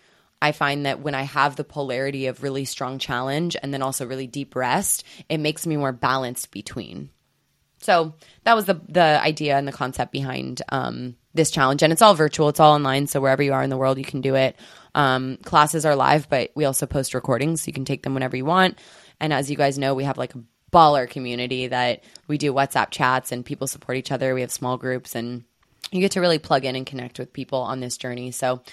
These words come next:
uh, we'd love to have you guys join us for that. It's on the website, ashley schubert dot com slash reset.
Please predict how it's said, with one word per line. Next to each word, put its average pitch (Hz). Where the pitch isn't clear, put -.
uh, 143
we'd 143
love 135
to 147
have 135
you 139
guys 135
join 127
us 135
for -
that. 131
It's -
on 135
the 131
website, 131
ashley 131
schubert 131
dot 127
com 127
slash 131
reset. 131